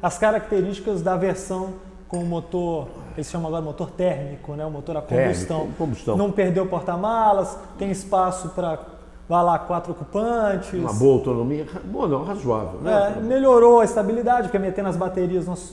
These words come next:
Speaker 1: assim, na parte de baixo,
Speaker 2: Então,
Speaker 1: ficou
Speaker 2: pois é.
Speaker 1: legalzinho. É. Eu acho assim, <laughs> eu falo comparando os dois, porque só viu o iCar, né?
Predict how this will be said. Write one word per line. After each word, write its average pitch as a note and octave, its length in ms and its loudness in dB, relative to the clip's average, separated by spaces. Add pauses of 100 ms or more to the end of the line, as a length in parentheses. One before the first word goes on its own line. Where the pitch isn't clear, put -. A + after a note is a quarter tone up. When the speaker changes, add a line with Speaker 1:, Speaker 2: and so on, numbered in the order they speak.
(100)
Speaker 1:
assim, E3+ 280 -8
na D#3+ 120 -8
parte E3+ 280 -6
de G3+ 80 -4
baixo, A3+ 440 2
Speaker 2:
Então, F2+ 120 -2
Speaker 1:
ficou F4 160 -4
Speaker 2:
pois F4+ 60 0
é. G4 100 0
Speaker 1:
legalzinho. A3+ 460 -2 (100)
É. - 1500 -12
Eu C4+ 60 6
acho C4+ 180 2
assim, F3 280 -4 (220)
<laughs> - 160 -18
eu G3+ 100 -6
falo G3+ 200 2
comparando G3 400 0
os D#3 80 -4
dois, E3+ 100 0
porque - 140 -6
só A#3 180 0
viu G3+ 240 0
o G3 80 4
iCar, C#3+ 420 -4
né? F#3 200 -6